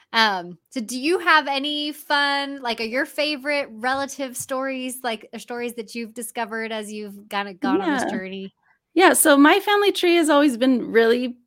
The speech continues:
Speaker 2: pretty well researched. Um, but as I've learned about them, like, there's, there's different ancestors that I'm like, "They seem really cool." And one of those
Speaker 1: <laughs>
Speaker 2: is my, <laughs> is my great-great-grandpa.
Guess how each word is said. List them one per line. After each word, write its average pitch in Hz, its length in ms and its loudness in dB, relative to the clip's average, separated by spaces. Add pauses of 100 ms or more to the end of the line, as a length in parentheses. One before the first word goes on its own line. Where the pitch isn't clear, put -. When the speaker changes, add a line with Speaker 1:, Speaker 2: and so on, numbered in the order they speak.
(200)
Speaker 2:
pretty 247 240 -2
well 214 260 -2
researched. 208 760 -4 (200)
Um, 196 520 0 (420)
but 233 340 4
as 233 200 0
I've 220 220 0
learned 214 240 0
about 190 320 2
them, 190 280 0
like, 190 240 -2
there's, - 480 -8
there's 214 360 -8
different 233 320 -4
ancestors 208 540 -6
that 196 100 -10
I'm 202 200 -2
like, 190 220 -6 (420)
"They 247 180 -2
seem 247 320 -4
really 196 260 -2
cool." - 380 -6 (460)
And 226 160 2
one 330 140 8
of 330 100 6
those 269 220 6
Speaker 1:
<laughs> - 20 0
Speaker 2:
is 247 200 2
my, 262 540 4
<laughs> - 500 -2
is 226 80 -6
my 262 180 6
great-great-grandpa. 240 1160 2